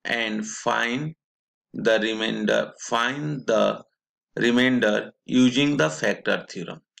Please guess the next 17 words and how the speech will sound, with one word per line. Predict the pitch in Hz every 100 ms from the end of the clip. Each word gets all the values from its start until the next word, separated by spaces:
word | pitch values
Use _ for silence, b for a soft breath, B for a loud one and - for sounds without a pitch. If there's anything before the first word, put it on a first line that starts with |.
| -
हमें | 117 107
find | - 113 120 123
the |
remainder | 120 117 117 120 120
निकालना | 123 127 127 131
है | 156 -
using | 110 104 113 117
the |
factor | 104 107 101 104 98 -
theorem | 95 90 90
को। | - - -
ओके, | 107 - 85 - B B B B B B _
तो | 120
आइए | 117 123
फर्स्ट | 135 - 123 127 -
क्वेश्चन | 127 127 139 127
है | 139